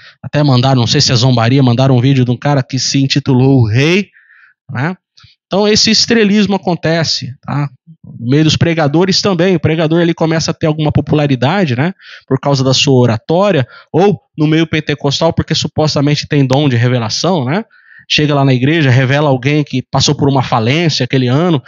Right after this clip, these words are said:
a pessoa vai chorando lá na frente, "Ah, aconteceu comigo." E muitas vezes é uma loteria, né? Quem que não passou por problemas financeiros? Outras vezes é o caso da pessoa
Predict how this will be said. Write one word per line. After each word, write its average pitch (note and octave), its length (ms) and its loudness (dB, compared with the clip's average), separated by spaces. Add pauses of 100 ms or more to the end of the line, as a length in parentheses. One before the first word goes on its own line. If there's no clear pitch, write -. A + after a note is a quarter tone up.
(120)
a C3 80 -8
pessoa D3+ 300 0
vai D3 120 0
chorando D3 440 2
lá C#3 100 2
na B2+ 80 0
frente, F3 380 0
"Ah, D4 280 0
aconteceu A#3 460 -2
comigo." F3 420 -2 (320)
E B2+ 80 0
muitas D3+ 320 2
vezes F3 180 2
é F3+ 40 0
uma E3+ 140 0
loteria, D3 720 -2
né? D#3+ 280 -2
Quem G#3 140 0
que - 120 -8
não D#3+ 100 0
passou D3 280 0
por C#3 140 -2
problemas C3+ 400 0
financeiros? C#3 720 -2 (460)
Outras C3+ 340 0
vezes D3 480 0 (260)
é C3 100 0
o C3+ 60 2
caso C3+ 320 0
da C#3 100 0
pessoa C#3 580 2